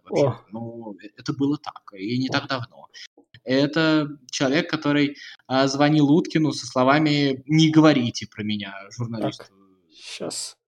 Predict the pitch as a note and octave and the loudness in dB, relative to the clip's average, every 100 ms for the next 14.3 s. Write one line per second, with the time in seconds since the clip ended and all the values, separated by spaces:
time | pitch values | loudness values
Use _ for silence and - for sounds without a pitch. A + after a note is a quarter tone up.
0 | _ _ _ _ _ _ A2+ A#2+ A#2+ B2 | _ _ _ _ _ _ -4 -2 -2 -2
1 | G3+ - _ - F#2+ F3 F#3+ F#3+ F#3 D3 | -4 -6 _ -12 2 6 8 10 8 6
2 | C#3 C#3+ E3 D3 E3 D3+ - D3+ D#3+ D3+ | 4 0 0 0 0 -2 -4 -2 0 2
3 | D3+ C#3+ D3+ D3 D3 - _ _ _ _ | 2 2 2 2 -2 -8 _ _ _ _
4 | - D#3 D3+ G#2 G2+ G#2 G2+ F#2+ - _ | -2 2 4 2 0 -2 -2 -2 -6 _
5 | _ _ _ _ _ - A#2+ B2+ A#2 A2 | _ _ _ _ _ -12 -4 -2 -2 -4
6 | - - C3+ D3+ C3+ B2+ D3+ F3+ F#3 F#3 | -8 -8 -2 0 0 0 0 2 0 0
7 | F3 - F3 F3 E3+ E3+ - E3 E3+ - | 0 -4 -4 -4 -6 -10 -6 -2 -2 -4
8 | - - - D3 B2 D2+ - - C#3+ A#2 | -18 -12 -2 0 0 -2 -8 -8 -4 -2
9 | D3+ F3+ F3 A#3+ - D3+ D#3 D3 F3 C#3+ | 0 0 0 0 2 0 0 -2 -4 -4
10 | A#2 F#3 F#3 A#2+ C3+ - - - G#3+ - | -2 0 0 -2 -4 -4 -4 -4 -6 -6
11 | D#3+ - E3+ C3 - G#2+ G#2+ A2 A#2 C3 | -8 -6 -2 -2 -2 -4 -4 -2 -2 0
12 | D3+ D3+ - C3+ D3 C3 - D#3+ D3+ - | 0 -2 -6 -2 0 -2 -2 -4 -4 -6
13 | C3 D3+ C#3+ C3+ F3+ B3+ A#3+ - B2 A2+ | -4 -2 -2 -4 -4 -2 -2 -4 -8 -8
14 | - F2 D2+ | -10 -12 -12